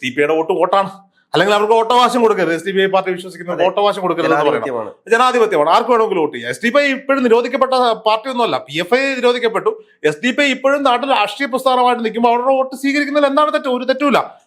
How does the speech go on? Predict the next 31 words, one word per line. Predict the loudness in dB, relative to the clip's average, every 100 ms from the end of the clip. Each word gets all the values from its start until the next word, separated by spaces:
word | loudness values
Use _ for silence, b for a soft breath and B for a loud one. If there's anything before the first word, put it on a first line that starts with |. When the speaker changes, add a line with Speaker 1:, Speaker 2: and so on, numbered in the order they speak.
| -4
Speaker 1:
മാത്രമല്ല, | 0 0 2 2 2
നോക്കൂ, | -2 -2 -2 -4 -2 0
ഈ | 0 0
പാലക്കാട് | 2 2 2 0 0
നഗരസഭയിൽ | -6 -8 -8 -4 -4 -6 -8 -2
ചരിത്രത്തിൽ | -2 -2 0 0 0 -6 -6 -4
ഇല്ലാത്ത | 0 0 0 -2 0
രീതിയിൽ | -2 0 0
യു | 2
ഡി | 0
എഫിന്റെ | -2 -6
സ്ഥാനാർത്ഥി | 0 0 0 0
അവിടെ | 0 -2 B B 0
ഭൂരിപക്ഷം | 2 4 2 0
വർദ്ധിപ്പിക്കുന്നു. | -2 -4 -12 -10 -2
അത് | 0
എങ്ങനെയെന്ന് | 2 2 0 0
ചോദിച്ചാൽ, | -2 0 -2
ഇപ്പൊ | -4 _ 0
ഷാഫി | 2 2 2
പറമ്പിൽ | 2 2 0
ഒരു | -4
ന്യൂനപക്ഷ | -4 0 0 -2
സമുദായ | -6 -2 0 0
അംഗമാണ്, | -2 -2 0
അവർ | 0
ജാതിയില്ല | 2 0 0 0
മതമില്ല | 0 0 0 0
എന്നൊക്കെ | -2 -2 -2
പറയുന്നെങ്കിൽ | -2 -4 -6
പോലും | 0 0 0